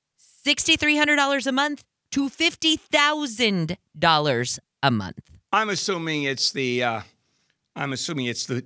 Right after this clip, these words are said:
Speaker 2: the,
Speaker 1: This
Speaker 2: uh,
Speaker 1: is the Bert-
Speaker 2: penthouse, and it's probably, uh,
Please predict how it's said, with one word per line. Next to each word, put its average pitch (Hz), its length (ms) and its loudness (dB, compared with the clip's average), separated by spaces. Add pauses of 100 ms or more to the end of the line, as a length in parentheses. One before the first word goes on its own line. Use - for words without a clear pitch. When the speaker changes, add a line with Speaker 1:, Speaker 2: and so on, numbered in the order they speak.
Speaker 2:
the, 120 120 -4
Speaker 1:
This 110 200 0
Speaker 2:
uh, 101 60 -2
Speaker 1:
is 80 100 -10
the 165 140 -4
Bert- 160 320 0
Speaker 2:
penthouse, 147 580 0
and 120 160 -4
it's 117 100 -8
probably, 135 720 0
uh, 110 160 -2